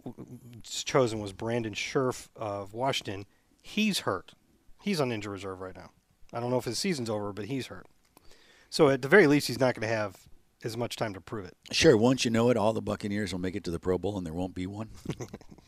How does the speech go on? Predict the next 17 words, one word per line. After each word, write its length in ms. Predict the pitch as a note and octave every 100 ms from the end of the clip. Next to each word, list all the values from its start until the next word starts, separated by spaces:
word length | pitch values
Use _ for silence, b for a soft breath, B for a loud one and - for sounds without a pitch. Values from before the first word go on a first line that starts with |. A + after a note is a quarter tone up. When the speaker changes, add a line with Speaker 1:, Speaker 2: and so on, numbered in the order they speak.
| _ -
Speaker 1:
I 320 | - - D#4
just 240 | D3+ A#2
want 180 | G2+ G2
the, 160 | G2+ G2
I 80 | D3+
just 160 | F#3+ G#2
want 160 | G2+
the 180 | G2 F#2 -
recognition. 580 | G#2+ - F#2 G#2 - G2+
Speaker 2:
I 120 | G#2+
Speaker 1:
I 20 |
don't 120 | F#2
care 120 | D#2
about 180 | G2+ G2
the 60 | F#2
Speaker 2:
understand. 220 | A2 G2+
Speaker 1:
game. 380 | - - -